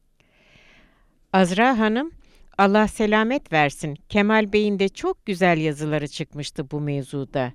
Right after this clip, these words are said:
diyordu. Sonra ne yazık ki yazmaz oldu. "Sarıkamış dönüşü uzun bir nekahet devresi geçirdi torunum,"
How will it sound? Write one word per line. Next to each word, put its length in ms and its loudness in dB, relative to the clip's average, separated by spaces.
diyordu. 540 -4
Sonra 420 0
ne 140 -2
yazık 420 -4
ki 80 -12
yazmaz 500 -4
oldu. 360 -10
"Sarıkamış 800 -2
dönüşü 360 -2
uzun 500 -6
bir 180 -2
nekahet 600 -2
devresi 440 -8
geçirdi 460 -10
torunum," 540 -10